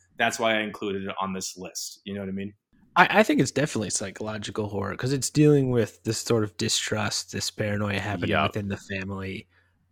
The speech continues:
Speaker 2: um, and the claustrophobic aspect of it as well. She sort of has no means of getting out.
Speaker 1: Right.
Speaker 2: Um, she's up against this, like, uh, you know, sort of unstoppable force of religion that's kind of hell-bent on, on, you know,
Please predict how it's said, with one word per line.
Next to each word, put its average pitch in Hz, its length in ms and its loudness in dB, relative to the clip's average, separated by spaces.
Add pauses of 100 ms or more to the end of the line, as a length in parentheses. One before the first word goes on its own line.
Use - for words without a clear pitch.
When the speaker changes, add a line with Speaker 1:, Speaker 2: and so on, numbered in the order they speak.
Speaker 2:
um, 101 280 -6
and 107 140 -4
the 107 60 -2
claustrophobic 110 840 0
aspect - 460 -4
of 95 100 -4
it 95 60 -4
as 95 160 -4
well. 101 260 -2
She - 180 -2
sort 110 220 -2
of 101 80 -4 (220)
has 113 240 0
no 117 180 2
means 110 320 0
of 104 120 -6
getting 95 300 0
out. 98 380 -4 (340)
Speaker 1:
Right. 95 240 -4
Speaker 2:
Um, 95 300 -4
she's - 240 -4
up 104 180 -6
against 98 560 -2
this, 98 240 -2
like, - 380 -12 (600)
uh, 95 560 -8
you 113 160 -6
know, - 100 -8
sort 117 220 2
of 113 80 -6
unstoppable 107 680 -2
force 107 360 -2
of 104 180 -4
religion 110 480 -4
that's 98 220 -8
kind 104 200 -4
of - 180 -8 (340)
hell-bent 113 680 2
on, 98 300 -4
on, 104 300 -4 (360)
you 110 100 -6
know, 101 200 -10